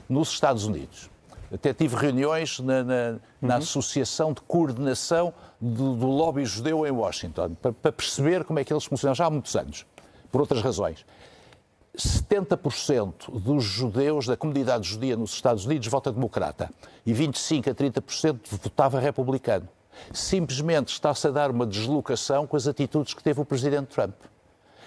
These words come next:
Speaker 1: E se não houvesse uma resposta muito firme de Biden, indo lá até durante a guerra,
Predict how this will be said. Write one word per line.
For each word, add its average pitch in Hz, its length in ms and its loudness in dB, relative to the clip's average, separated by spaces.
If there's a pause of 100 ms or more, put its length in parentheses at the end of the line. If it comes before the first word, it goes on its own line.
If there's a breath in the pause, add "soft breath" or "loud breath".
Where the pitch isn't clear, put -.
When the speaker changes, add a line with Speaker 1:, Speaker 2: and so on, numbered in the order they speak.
(140 loud breath)
Speaker 1:
E 139 100 2
se - 220 -4
não 180 140 4
houvesse 170 580 0
uma 127 160 0
resposta - 580 0
muito 170 280 -2
firme 113 500 0
de 95 80 -8
Biden, 95 500 2
indo 139 320 0
lá 139 220 2
até 123 240 0
durante 113 320 -2
a 110 40 0
guerra, 104 420 -2